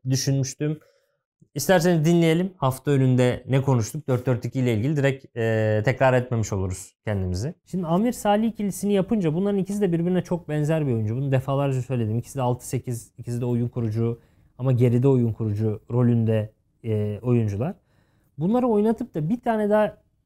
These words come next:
üçüncü bir sekiz numara eklediğinizde yaratıcılık çok eksik kalıyor. Yani Jetson bile oynasa,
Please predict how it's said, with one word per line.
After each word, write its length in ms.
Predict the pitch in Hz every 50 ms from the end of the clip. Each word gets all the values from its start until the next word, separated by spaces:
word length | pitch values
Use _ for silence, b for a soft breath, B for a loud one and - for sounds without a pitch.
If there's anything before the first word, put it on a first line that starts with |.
| -
üçüncü 380 | 180 - - 202 208 214 262 240
bir 60 | 233
sekiz 440 | 185 - - 208 196 - 254 233 -
numara 260 | 226 196 185 180 185
eklediğinizde 560 | 185 180 185 190 175 185 190 185 180 175 202
yaratıcılık 560 | 220 214 202 196 190 196 180 196 208 202 180
çok 180 | - - 196 -
eksik 340 | 196 180 - - 196 - -
kalıyor. 300 | 156 127 107 98 90 92 98
Yani 320 | 113 135 143 139 131 127 131 _ _ _ _ _ _ _ -
Jetson 460 | 175 202 233 226 - 233 214 180 156
bile 140 | 139 127 123
oynasa, 560 | 117 113 110 107 104 104 - 156 170 190 196